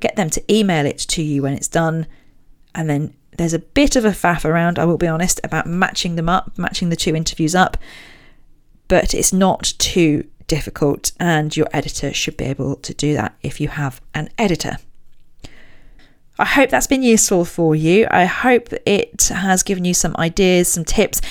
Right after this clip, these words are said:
and shown you that you can record remotely and not lose too much quality. As always, when it comes to what's going on at the moment, we are just taking it day by day.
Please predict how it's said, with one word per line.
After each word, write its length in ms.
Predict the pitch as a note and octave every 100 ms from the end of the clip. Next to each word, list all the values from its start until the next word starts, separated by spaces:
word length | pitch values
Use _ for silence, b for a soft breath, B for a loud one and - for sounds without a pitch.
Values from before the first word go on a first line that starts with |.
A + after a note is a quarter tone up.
| B B B
and 300 | - G#3 G#3+
shown 260 | - C#4 C4+
you 100 | B3+
that 100 | -
you 80 | A3
can 380 | - A#3+ B3 A#3+
record 540 | A#3+ A3 F#3+ F3+ F3
remotely 680 | - F3+ F3 E3 - D#3+ - -
and 240 | E3 F3
not 180 | F3 -
lose 260 | F3 E3+ -
too 240 | - F3
much 360 | D#3+ - - -
quality. 540 | - D#3 D3 - C3 - B B B B -
As 180 | A#3 G#3+
always, 560 | F#3+ E3+ D#3 D#3 - -
when 180 | - G3
it 80 | -
comes 340 | - F#3 F#3 -
to 280 | F3 D#3+
what's 240 | D3 - -
going 240 | F#3+ F#3
on 200 | E3 D#3+ -
at 200 | F3+ -
the 80 | E3
moment, 760 | D#3 D#3 D#3 D#3 - - - - _ - E3
we 160 | E3+ -
are 280 | E3 D#3 D3
just 560 | - G3 E3+ - -
taking 320 | - G3+ - E3
it 160 | -
day 180 | F#3 G3+
by 200 | F#3+ F3+
day. 320 | E3+ D3+ D3+